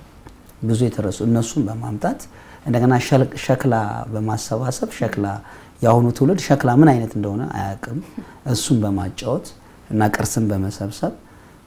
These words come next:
ከዛ ያ ቤቱ ከተገዛ በኋላ ደግሞ ጋለሪ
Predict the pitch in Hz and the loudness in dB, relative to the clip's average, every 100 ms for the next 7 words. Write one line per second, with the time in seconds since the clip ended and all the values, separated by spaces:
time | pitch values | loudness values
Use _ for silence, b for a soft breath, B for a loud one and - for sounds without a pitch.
0 | - 170 143 131 113 120 - 127 123 110 | 4 6 8 6 4 0 -6 -6 -2 -2
1 | 107 107 110 135 - - 110 104 107 101 | -2 0 0 -2 -4 0 2 2 2 2
2 | 104 120 156 233 147 107 104 107 | 2 2 2 2 2 2 2 2